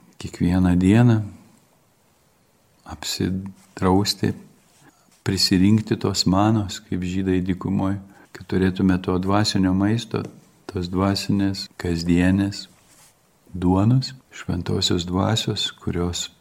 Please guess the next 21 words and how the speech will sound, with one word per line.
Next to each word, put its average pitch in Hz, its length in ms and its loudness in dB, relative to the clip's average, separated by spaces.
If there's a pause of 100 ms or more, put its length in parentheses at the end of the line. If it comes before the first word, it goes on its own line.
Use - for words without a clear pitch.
(500)
prašom 104 880 0
Tėve 95 360 -2
mūsų 101 380 -2
maldoj, 92 500 0
sak-, - 460 -8
žodžiais 95 720 -2
Tėve 95 320 -4
mūsų 101 460 -6 (420)
maldoj. 98 540 -6 (180)
Kasdienės 98 640 2
duonos 95 400 0
duok 95 320 -4
mums 90 220 -6
šiandien. 98 400 -6 (340)
Kasdienės 104 680 -2
Šventosios 101 680 -4
Dvasios 101 480 -2
duok 101 320 -4
mums 98 240 -4
šiandien, 107 460 -2 (680)
nes 104 380 4